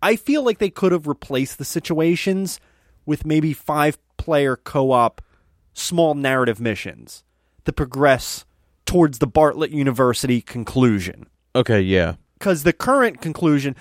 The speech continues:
Speaker 1: so it, it starts out just a general introduction of, "Hey, there's this terrorist organization. They have this new chemical weaponry.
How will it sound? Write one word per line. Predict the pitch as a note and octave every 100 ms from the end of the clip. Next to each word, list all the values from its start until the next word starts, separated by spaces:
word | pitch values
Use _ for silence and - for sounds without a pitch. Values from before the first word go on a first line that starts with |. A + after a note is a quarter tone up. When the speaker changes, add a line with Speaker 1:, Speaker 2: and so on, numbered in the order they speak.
| - -
Speaker 1:
so | A3 F#3+
it, | F#3+ F3
it | F#3
starts | - A#3+ -
out | G3+ G3 - -
just | E3 - - -
a | F3+
general | C3 A#2+ C#3 C#3+ D3+ D#3+ D#3+ D3+ C#3 C3 B2 _ -
introduction | D#3 - B2+ C3+ B2+ - B2+ A#2 A2+ _ _ _
of, | - B2 - _ _
"Hey, | E3+ E3 D3+
there's | D3+ C3+
this | C#3 -
terrorist | - D#3 D3+ D3+ E3
organization. | D#3 C#3 C#3 C3 C#3 C3+ - C#3 C3+ B2 _ _
They | - B2
have | D3+ D3
this | C#3+ C3+ D3
new | C#3 C#3 C3+ C3 B2 _ _ _ -
chemical | D#3+ D3+ - C#3+
weaponry. | C3 C3+ B2+ A#2 A2+ A2 G#2+